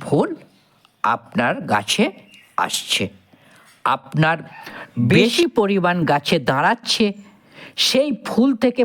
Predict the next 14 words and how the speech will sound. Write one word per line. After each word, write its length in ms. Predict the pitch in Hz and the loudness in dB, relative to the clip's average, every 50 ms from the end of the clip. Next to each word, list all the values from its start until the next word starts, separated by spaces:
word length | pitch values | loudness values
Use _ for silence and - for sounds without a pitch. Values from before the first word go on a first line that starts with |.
| 240 - | -2 -2
ফলে 200 | - - 185 202 208 | -2 -2 0 0 -2
পরিণত 580 | - - 160 151 156 165 180 190 220 240 - | -2 0 2 2 2 4 4 2 2 2 2
হচ্ছে, 460 | 247 220 208 226 220 - - - - 220 208 208 - - - _ _ _ _ _ _ _ _ _ _ _ _ - - - - - - | 0 0 0 -2 -4 -4 -4 -2 0 0 0 -2 -6 -16 -20 _ _ _ _ _ _ _ _ _ _ _ _ -20 -20 -20 -12 -6 -2
মানে 340 | 117 127 143 160 175 208 269 320 311 294 - - - 101 | 0 2 2 2 2 0 0 0 -2 -6 -8 -6 -4 -2
ঝরে 520 | 107 - - - - - 170 196 240 285 240 | 0 0 -2 -2 0 0 0 2 2 2 0
যাচ্ছে 420 | 165 135 131 117 - - - - 123 | 0 0 -2 -4 -4 -4 -4 -2 -2
না, 140 | 107 101 101 101 - - _ _ _ _ _ - - - - - - - - | 0 0 -2 -2 -6 -12 _ _ _ _ _ -20 -20 -20 -20 -18 -10 -6 -4
তার 260 | 127 135 143 156 165 - - - | -2 0 0 -2 -2 -4 -8 -8
ফলে 320 | - - 135 135 147 185 262 330 330 - - - - _ _ _ _ | -4 -2 0 2 2 2 2 0 -2 -6 -12 -20 -20 _ _ _ _
ফলন 440 | - - - - 123 127 135 175 240 320 269 | -16 -10 -4 -2 0 2 2 2 0 0 -2
বেশি 280 | 139 110 104 - - | -2 -2 -2 -2 -4
পাচ্ছি। 400 | 113 110 107 104 - - - - 110 107 - _ _ _ _ - - - - - - - - - - - - - - - 932 932 - - - - - - - - - - _ _ _ _ _ _ - | -2 -2 -2 -4 -4 -8 -10 -10 -10 -12 -14 _ _ _ _ -16 -14 -14 -14 -16 -18 -20 -20 -20 -20 -20 -20 -20 -20 -16 -14 -14 -14 -14 -14 -16 -16 -18 -20 -20 -20 -20 _ _ _ _ _ _ -2
বন্ধুরা, 520 | 110 113 147 160 175 185 214 - 233 214 - - - - _ _ _ _ _ _ _ _ _ _ _ - | 0 2 2 2 2 2 2 2 0 -2 -6 -8 -16 -20 _ _ _ _ _ _ _ _ _ _ _ 0
পিজিআর 480 | 196 202 180 165 202 214 202 190 190 | 0 0 2 2 2 2 2 2 -2